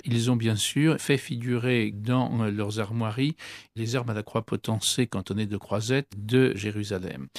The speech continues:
Et il est très frappant de voir que, euh, à Famagouste, plus qu'en tout autre lieu de l'île, on trouve ça à Bélapaïs ou à Nicosie de temps en temps, mais systématiquement, on a dans les églises, notamment par exemple sur les clés de voûte,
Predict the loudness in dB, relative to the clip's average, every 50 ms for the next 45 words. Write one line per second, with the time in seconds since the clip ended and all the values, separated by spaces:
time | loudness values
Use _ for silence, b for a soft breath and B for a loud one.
0 | B B B B B B B B B 2 2 4 2 2 0 0 0 0 0 0
1 | -2 -2 -2 -4 -2 0 0 2 2 0 -2 0 0 0 0 -2 -6 -4 -4 -4
2 | -4 -4 _ -4 -4 -4 -2 -2 -4 -2 0 0 0 2 2 0 0 -2 -4 -4
3 | -4 -4 -6 -8 -6 0 0 0 2 2 2 2 4 4 4 2 0 -2 _ _
4 | -2 -2 0 4 4 4 4 4 4 2 4 4 4 4 4 4 4 4 2 4
5 | 6 6 6 4 2 0 -4 -4 -4 -2 0 2 2 2 2 0 -4 -4 -2 0
6 | 2 2 2 2 0 -2 -2 -4 -4 -4 -6 -6 -4 -4 -2 0 0 -2 -2 -4
7 | -4 -2 0 -2 0 2 0 0 0 B B B B B B B B B B 0
8 | 2 2 2 0 -2 -2 -2 0 0 -2 -2 -2 0 0 0 -2 -2 -4 -6 -6
9 | -2 0 2 2 2 2 0 0 0 2 2 2 2 2 2 2 2 0 0 0
10 | 0 -2 0 0 0 0 0 0 -2 -2 -2 0 0 0 0 0 0 0 0 0
11 | -2 -2 -6 -8 -6 -4 -4 -4 -6 -8 -6 -2 0 0 0 0 -2 -4 -4 -6
12 | -6 -10 -14 -14